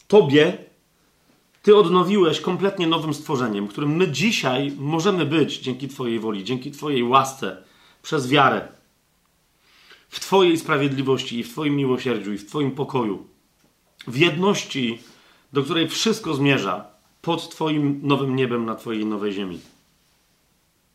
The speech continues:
Ojcze, zanim my tego wszystkiego pod panowaniem Jezusa Chrystusa zaczniemy doświadczać tu, widzialnie, na nowej ziemi, pod nowym niebem, w Twoim świętym duchu.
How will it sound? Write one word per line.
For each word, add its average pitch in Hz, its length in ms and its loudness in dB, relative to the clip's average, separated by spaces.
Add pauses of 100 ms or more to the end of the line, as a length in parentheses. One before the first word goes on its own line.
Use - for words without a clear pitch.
(960)
Ojcze, 180 200 4
zanim 196 220 6
my 196 100 8
tego 190 220 2
wszystkiego 160 760 2 (2250)
pod 208 220 6
panowaniem 180 580 4
Jezusa 160 280 -2
Chrystusa 156 440 -6
zaczniemy 143 360 -4
doświadczać 139 680 -4
tu, 143 440 -2
widzialnie, 131 800 0 (560)
na 151 180 4
nowej 143 280 4
ziemi, 104 420 -4 (760)
pod 160 240 -2
nowym 131 320 2
niebem, 95 400 -4 (140)
w - 80 -20
Twoim 160 320 0
świętym 135 420 -4
duchu. 104 400 -6